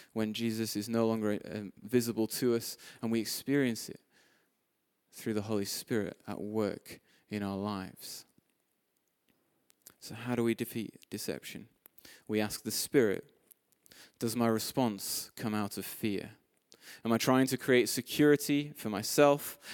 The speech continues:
Am I trying to create prosperity for myself? Am I trying to know things for myself?"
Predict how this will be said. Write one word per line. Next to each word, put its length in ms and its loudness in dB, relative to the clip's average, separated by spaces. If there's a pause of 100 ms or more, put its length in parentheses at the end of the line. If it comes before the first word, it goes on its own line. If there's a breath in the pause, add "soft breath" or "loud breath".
Am 120 2
I 40 6
trying 340 4
to 120 -2
create 380 2
prosperity 880 2 (240 loud breath)
for 160 -4
myself? 500 0
Am 120 -2
I 60 2
trying 320 2
to 120 -2
know 300 8
things 560 -2 (600 loud breath)
for 160 -4
myself?" 680 0